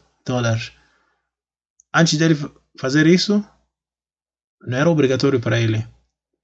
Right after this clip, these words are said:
dar sadaqa de cinco mil dólares. A partir do momento que ele especificou isso, passou a ser obrigatório sobre ele. Daí que Allah subhanahu wa ta'ala elogiou aqueles que cumprem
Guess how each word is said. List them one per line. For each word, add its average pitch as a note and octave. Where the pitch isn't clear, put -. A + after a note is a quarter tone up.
dar B2
sadaqa A#2
de A2
cinco B2
mil A#2
dólares. G#2+
A -
partir F3
do G#3
momento F#3+
que F3
ele E3
especificou C#3+
isso, G3+
passou C3
a D#3+
ser D#3
obrigatório D3
sobre D3+
ele. C3
Daí C3
que D#3+
Allah D#3
subhanahu D#3
wa C3+
ta'ala D3
elogiou C#3+
aqueles E3
que F#3
cumprem E3